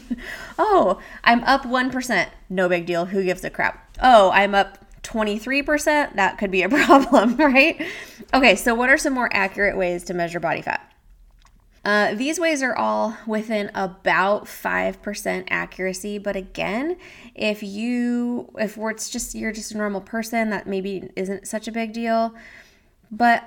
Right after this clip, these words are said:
I don't want it to give you the wrong idea, right? Say in February, you went in and your body fat was twenty-five percent,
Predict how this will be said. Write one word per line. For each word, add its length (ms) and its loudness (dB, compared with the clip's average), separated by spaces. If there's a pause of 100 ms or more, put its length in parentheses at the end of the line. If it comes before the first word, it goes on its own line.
I 80 6
don't 140 0
want 240 -2
it 80 -16
to 80 -10
give 160 -2
you 80 0
the 80 -2
wrong 220 -2
idea, 380 -2
right? 280 -2
Say 480 -6 (320)
in 600 -2 (300)
February, 560 -4
you 120 -6
went 180 -4
in 220 -4
and 140 -4
your 140 -2
body 240 -2
fat 240 -4
was 140 -10
twenty-five 440 -6
percent, 520 -6